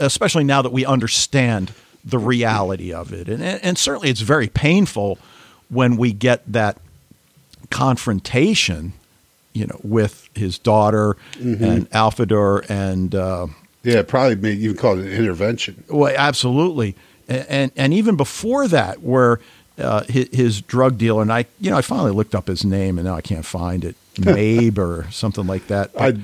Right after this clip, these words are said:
Speaker 2: I, I did not once catch that dude's name.
Speaker 1: Well, I don't think they ever said it. I finally just looked it
Speaker 2: Oh,
Speaker 1: up in
Speaker 2: okay.
Speaker 1: I M D B. He says, "It's time for a drop stop, my friend."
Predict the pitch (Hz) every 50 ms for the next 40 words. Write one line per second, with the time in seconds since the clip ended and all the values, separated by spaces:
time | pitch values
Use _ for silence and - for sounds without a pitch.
0 | 101 - 131 123 123 113 - 139 123 113 120 120 117 120 113 110 107 107 110 110
1 | 107 - - - - 104 92 - - - 98 90 80 - 107 95 92 85 - -
2 | - 95 92 92 90 - - _ _ - 160 180 208 247 285 320 311 277 294 254
3 | - 240 214 196 165 147 - - - - 156 139 120 98 95 90 107 120 123 -
4 | - 170 175 180 165 151 135 120 131 120 - 127 135 104 104 104 101 98 - 95
5 | 95 113 110 107 107 110 113 113 110 107 104 95 110 107 98 95 113 123 113 107
6 | 98 - _ - - - - _ _ _ _ _ _ _ _ _ _ _ _ 175
7 | 151 - - 170 165 147 - - - 135 - - - - 170 175 185 190 - -
8 | 147 139 123 113 104 123 131 165 - - - - - 120 98 87 - - - 110
9 | 95 87 - - 101 92 95 101 117 117